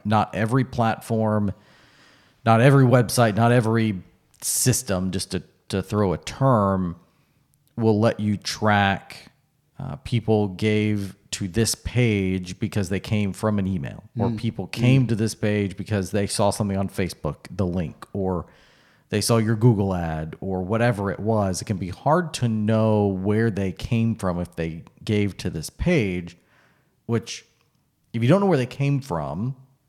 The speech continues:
Speaker 1: or that you don't know what drove them, you don't know what it cost you to put that thing out that they saw that drove them, which means you don't know the R O I.
Speaker 2: Ah.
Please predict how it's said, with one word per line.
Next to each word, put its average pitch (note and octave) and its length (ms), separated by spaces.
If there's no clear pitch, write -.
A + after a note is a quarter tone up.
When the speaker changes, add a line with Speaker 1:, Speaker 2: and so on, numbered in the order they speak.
Speaker 1:
or G#2+ 100
that G2+ 80
you G#2 100
don't B2 200
know A2+ 100
what G#2+ 240
drove G#2+ 420
them, F#2 460
you G#2+ 80
don't C3+ 160
know C#3 80
what A2 180
it - 180
cost - 560
you G#2 300
to - 180
put - 320
that - 200
thing G2+ 280
out B2+ 340
that F#2+ 160
they F2 140
saw F2+ 360
that D#2+ 160
drove G2+ 400
them, E2+ 360
which A#2+ 160
means C#3 180
you C3 60
don't C#3+ 140
know C3+ 120
the B2 140
R F#2+ 240
O D#2 40
I. - 220
Speaker 2:
Ah. G#2 280